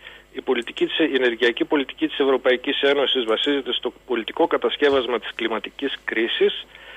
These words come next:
Ε, και θα θυμάστε ίσως ότι όταν έγιναν οι πλημμύρες της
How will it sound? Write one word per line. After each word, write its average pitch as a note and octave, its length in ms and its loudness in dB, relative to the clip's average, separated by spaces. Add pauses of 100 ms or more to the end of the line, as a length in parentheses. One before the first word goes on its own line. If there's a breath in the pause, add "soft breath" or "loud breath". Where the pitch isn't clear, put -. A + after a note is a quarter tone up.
(400 loud breath)
Ε, C#3+ 120 2 (640)
και D3 500 4 (460)
θα C#3 140 0
θυμάστε D3 440 0
ίσως E3+ 300 0
ότι D3 180 0
όταν D#3+ 260 4
έγιναν D3+ 260 4
οι C3+ 60 -4
πλημμύρες C3+ 480 -2
της A#2+ 120 -6